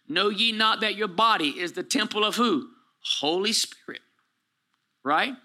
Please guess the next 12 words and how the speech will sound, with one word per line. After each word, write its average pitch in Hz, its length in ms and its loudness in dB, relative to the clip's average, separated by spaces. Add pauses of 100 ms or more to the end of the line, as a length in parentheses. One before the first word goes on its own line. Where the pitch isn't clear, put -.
(240)
So 202 320 2 (140)
he 226 120 4
lives 208 360 0
in 269 320 2
me, 302 260 2 (160)
but 196 160 2
he 214 140 0
also 208 580 2
comes 190 380 -4
upon 277 420 2
me, 151 200 -4 (1040)
right? 180 300 2